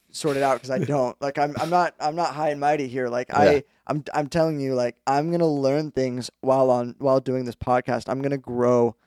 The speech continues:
Speaker 1: while doing this podcast. And, like, you know, in a year from now, I'm gonna be a totally different person, but hopefully it's still doing the podcast.
Speaker 2: Yeah.
Speaker 1: And it's like, I, I'm not here to, like, I wanna teach people who haven't really heard about Jesus, but I'm not here to, like, try and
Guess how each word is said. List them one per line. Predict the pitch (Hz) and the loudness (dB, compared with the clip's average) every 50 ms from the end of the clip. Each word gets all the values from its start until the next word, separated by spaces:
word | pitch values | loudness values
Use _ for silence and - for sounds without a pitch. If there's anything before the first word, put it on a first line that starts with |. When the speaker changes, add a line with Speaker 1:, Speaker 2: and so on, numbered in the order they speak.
| _ _ _ _ | _ _ _ _
Speaker 1:
while | - 127 127 131 127 127 127 123 | 0 2 4 4 4 4 4 2
doing | 123 _ 139 135 127 123 | -2 _ -6 -4 -4 -4
this | 120 110 | -6 -8
podcast. | - - 123 123 127 - - 131 123 120 110 - - | -10 -2 0 0 0 0 -4 -8 -8 -8 -10 -12 -12
And, | 123 127 | -10 -6
like, | 123 120 120 - - _ _ _ _ _ _ _ _ _ _ _ _ _ _ | -4 -4 -4 -6 -8 _ _ _ _ _ _ _ _ _ _ _ _ _ _
you | 139 135 | -4 -2
know, | 131 127 | -2 -2
in | 123 | -2
a | 123 | -2
year | 123 120 135 143 156 156 | -2 2 4 4 4 4
from | - - 127 131 | 2 -4 -4 -2
now, | 127 120 120 123 | 0 0 0 0
I'm | 123 | -2
gonna | 123 123 120 120 - | -4 -8 -10 -10 -10
be | - 123 | -8 -8
a | 92 | -8
totally | - - - 151 143 131 117 | -8 -8 -6 -2 -2 -2 -2
different | 117 107 107 104 | -2 -6 -8 -6
person, | - 127 127 - - 110 110 | -4 -4 -4 -4 -4 -8 -4
but | - 117 - - | -2 -2 -4 -2
hopefully | - 139 131 - - 127 123 | -4 -4 -4 -4 -4 -6 -6
it's | - - | -6 -8
still | - - 123 120 | -6 -2 -2 -2
doing | 113 117 117 117 | -2 -2 -4 -6
the | 117 - | -6 -6
podcast. | 123 123 131 131 - 117 110 92 104 - - - | -6 -4 -6 -4 -4 -4 -4 -4 -6 -8 -10 -2
Speaker 2:
Yeah. | - 101 90 - - _ _ _ - - | 0 0 0 0 -4 _ _ _ -8 -4
Speaker 1:
And | 131 131 131 123 | 0 0 2 2
it's | 120 - - - | 0 -2 0 2
like, | 123 120 120 - _ _ _ _ _ _ _ _ _ _ _ _ _ _ - | 2 2 2 0 _ _ _ _ _ _ _ _ _ _ _ _ _ _ -4
I, | 131 135 139 139 131 - - _ | 0 2 2 2 2 0 -2 _
I'm | 127 147 170 | -4 0 2
not | 180 147 - - | 2 0 0 -2
here | - 127 | -4 -4
to, | 120 113 - _ _ _ _ _ _ _ _ _ _ - | -4 -4 -6 _ _ _ _ _ _ _ _ _ _ -2
like, | 127 120 - _ | -2 -2 -2 _
I | - 139 | 2 2
wanna | 143 147 175 180 147 | 4 4 2 2 0
teach | - 196 202 - - - - _ _ _ _ | 0 -2 -2 -2 -4 -10 -12 _ _ _ _
people | - 156 175 - - 156 147 | -6 -6 -4 -2 0 -2 0
who | 123 139 131 | 0 -2 -4
haven't | 127 120 147 170 202 226 185 - | -4 -2 0 0 2 2 0 2
really | 135 143 131 | 2 2 2
heard | 127 127 120 | 2 0 0
about | 117 120 98 | 0 -2 -2
Jesus, | - 120 117 113 123 117 | -2 -6 -6 -6 -6 -6
but | - 131 135 | -4 -4 -2
I'm | 156 | 0
not | 185 180 - | 0 -2 -4
here | - - 139 127 | -4 -2 -2 0
to, | 120 123 | 0 0
like, | 117 113 107 - - _ _ | 0 0 -2 -2 -8 _ _
try | - - 117 117 | -6 -4 -4 -2
and | 113 113 107 | -4 -4 -8